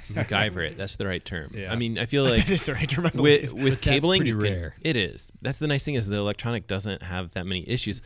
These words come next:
Speaker 2: Yeah.
Speaker 1: I mean, you've run out of batteries on rides.
Speaker 4: I
Speaker 1: I've seen you
Speaker 4: have.
Speaker 1: do it.
Speaker 4: Yeah.
Speaker 1: But, you know, you went to a shop in California and found an extra battery.
Speaker 4: It gave me a battery.
Speaker 1: It
Speaker 2: It's just swapped you, yeah,
Speaker 4: They
Speaker 2: it was
Speaker 4: swapped me. I gave them
Speaker 2: Yeah.
Speaker 4: the dead one. They
Speaker 1: Yeah.
Speaker 4: gave me a,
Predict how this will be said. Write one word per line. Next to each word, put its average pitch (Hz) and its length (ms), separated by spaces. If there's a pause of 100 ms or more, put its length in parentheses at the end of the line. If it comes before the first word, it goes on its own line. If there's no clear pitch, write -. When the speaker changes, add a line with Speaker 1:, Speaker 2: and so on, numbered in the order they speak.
(240)
Speaker 2:
Yeah. 110 160
Speaker 1:
I 110 40
mean, 104 300
you've 110 280
run 120 160
out 110 140
of 92 40
batteries 98 540 (260)
on 98 380 (160)
rides. 92 480
Speaker 4:
I 110 60
Speaker 1:
I've 110 100
seen 131 300
you 85 80
Speaker 4:
have. 71 40
Speaker 1:
do 71 140
it. 57 160
Speaker 4:
Yeah. 117 180
Speaker 1:
But, - 160 (120)
you 101 140
know, 85 160
you 92 300
went 98 200
to 123 100
a 120 60
shop - 400 (120)
in 92 380 (300)
California 113 640
and - 160
found 95 280
an 104 180
extra 107 220
battery. 101 360
Speaker 4:
It 98 140
gave 104 280
me 92 140
a 80 40
battery. 76 360
Speaker 1:
It 101 60
Speaker 2:
It's 104 140
just - 140
swapped 107 360
you, 101 80
yeah, 104 120
Speaker 4:
They 110 60
Speaker 2:
it 98 60
was 98 100
Speaker 4:
swapped 101 280
me. 95 60
I 95 60
gave 117 160
them 107 80
Speaker 2:
Yeah. 110 60
Speaker 4:
the 95 40
dead 98 200
one. 104 140
They 95 60
Speaker 1:
Yeah. 147 100
Speaker 4:
gave 190 80
me 92 140
a, 87 100